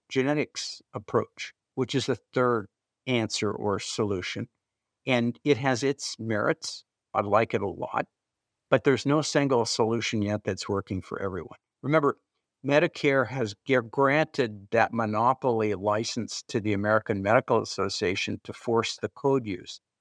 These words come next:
and to charge handsomely for that opportunity, which it doesn't make a lot of sense because I C D ten codes, which must accompany that report, that bill from the provider,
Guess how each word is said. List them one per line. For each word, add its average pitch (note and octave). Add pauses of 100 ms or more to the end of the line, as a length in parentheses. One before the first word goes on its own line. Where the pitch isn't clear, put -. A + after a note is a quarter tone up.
(220)
and D#3
to A#2+
charge C#3+
handsomely G#2+
for -
that G#2+ (120)
opportunity, F2+ (320)
which E3+
it D#3+
doesn't F3
make D3+
a C3+
lot A2+
of G#2
sense - (520)
because B2
I C3+
C C#3+
D C3
ten D#3
codes, C#3+
which A#2+
must A#2+
accompany A2
that G#2+ (120)
report, G#2
that -
bill A#2
from G#2+
the F#2+
provider, G2